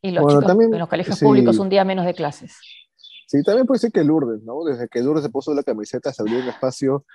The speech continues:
Speaker 2: un vortex temporal que dijiste, "No, a pesar de todo, te vas a sacar al final", ¿no? <laughs> "La
Speaker 1: ¿Cómo
Speaker 2: vas a
Speaker 1: le,
Speaker 2: llegar,
Speaker 1: cómo
Speaker 2: vas a
Speaker 1: le
Speaker 2: perder
Speaker 1: fue?
Speaker 2: por un penal".
Speaker 1: El amis, ¿cómo es? Miss Alar de Uyuni, Miss Oyuni.
Speaker 2: Miss Aló, Miss Uyuni, pues recontra salada.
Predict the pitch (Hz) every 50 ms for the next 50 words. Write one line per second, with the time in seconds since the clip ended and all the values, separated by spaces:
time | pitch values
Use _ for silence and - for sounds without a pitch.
0 | - - _ - 139 139 135 143 147 143 - 151 139 - - 123 113 - 113 110
1 | 113 123 135 139 - 120 107 - 135 123 - 143 127 117 117 110 - 123 - 175
2 | 170 160 151 120 - 151 151 151 143 139 135 - 139 110 - 127 139 131 - 131
3 | 117 120 110 101 95 _ _ _ - 123 123 131 151 - 185 - 190 165 302 359
4 | 339 330 339 302 339 170 - 302 294 370 359 359 330 175 196 - - - 160 185
5 | 202 - - 185 180 180 190 170 143 123 - - - - - - - - 247 240
6 | 240 247 285 320 320 330 - 330 254 285 339 294 302 294 311 302 - 302 240 240
7 | 240 262 285 277 254 226 226 240 262 269 330 370 349 262 240 226 233 226 220 247
8 | 262 262 254 269 320 277 147 127 151 170 160 - 170 160 147 147 170 175 190 208
9 | 208 185 185 180 185 - 190 185 190 208 214 202 156 131 120 120 120 - - 139
10 | 165 180 175 - 185 185 185 190 196 208 196 175 147 135 131 131 - 156 - 170
11 | 165 - - 185 180 180 202 208 - - - - 160 135 - 143 143 147 147 139
12 | 123 120 120